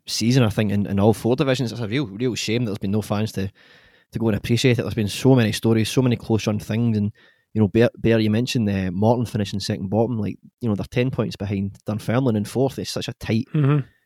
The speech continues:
Speaker 1: tight,
Speaker 2: I know.
Speaker 1: tight championship. It's amazing that Morton have found themselves in
Speaker 2: Yeah.
Speaker 1: this position. Um,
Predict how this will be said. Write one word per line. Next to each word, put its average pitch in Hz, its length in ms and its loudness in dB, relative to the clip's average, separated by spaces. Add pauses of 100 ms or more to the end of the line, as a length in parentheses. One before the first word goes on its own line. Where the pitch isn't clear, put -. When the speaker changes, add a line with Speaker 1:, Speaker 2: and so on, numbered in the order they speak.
(160)
Speaker 1:
tight, 123 200 -2
Speaker 2:
I 147 100 2
know. 147 100 4
Speaker 1:
tight 123 180 -2
championship. 117 480 0
It's 117 120 0
amazing 113 500 4
that 107 160 0
Morton 104 280 4
have 104 80 0
found 107 220 2
themselves 104 300 0
in 101 80 2
Speaker 2:
Yeah. - 20 0
Speaker 1:
this 101 120 -2
position. 110 480 0 (540)
Um, 101 580 2